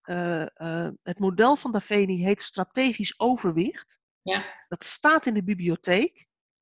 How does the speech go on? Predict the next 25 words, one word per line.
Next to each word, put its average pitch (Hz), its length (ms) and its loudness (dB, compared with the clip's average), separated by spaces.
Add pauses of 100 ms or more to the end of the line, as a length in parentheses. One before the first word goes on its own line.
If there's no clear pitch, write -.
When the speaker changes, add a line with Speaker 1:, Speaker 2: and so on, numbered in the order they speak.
Speaker 1:
En 220 320 2
het - 180 -2
is 233 260 -2
echt 320 240 0
de 262 80 -6
moeite 254 360 -2
waard 226 360 2
om 220 140 -6
dat 233 140 -2
eens - 140 -10
een 190 60 -16
keer 214 180 0
te - 100 2
lezen. 208 540 4 (360)
Het 180 160 -2
Speaker 2:
Ja. 202 80 0
Speaker 1:
is, - 200 -4
het 233 140 0
is 262 120 0
misschien 247 320 -2
niet 311 200 0
de 208 120 -2
hele 247 260 4
bekende, 208 600 0
veel, 247 520 -4